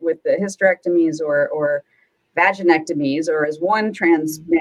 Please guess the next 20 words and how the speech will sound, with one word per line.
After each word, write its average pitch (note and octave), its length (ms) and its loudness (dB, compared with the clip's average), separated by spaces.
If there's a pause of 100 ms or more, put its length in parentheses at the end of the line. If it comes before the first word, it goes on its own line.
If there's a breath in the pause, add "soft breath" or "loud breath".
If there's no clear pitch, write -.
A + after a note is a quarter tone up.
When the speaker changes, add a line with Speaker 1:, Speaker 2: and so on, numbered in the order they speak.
Speaker 1:
man D3+ 220 0
called D3+ 260 0
it, - 220 4 (200)
jack-o'-lanterning. D#3+ 960 2 (680)
Um, D3 480 -4 (260)
<laughs> - 800 -6
right? C#4+ 580 4 (320 loud breath)
Right? A#3 520 2 (260)
I F#3+ 60 2
wouldn't B3 220 0
believe A3+ 300 0
it, E3 120 2
but E3+ 100 2
if E3+ 100 -6
you F#3+ 100 -6
search G#3+ 300 0
TikTok A3 500 2
vaginectomy, F#3 840 0
he's F3+ 200 -12
like, F3 240 4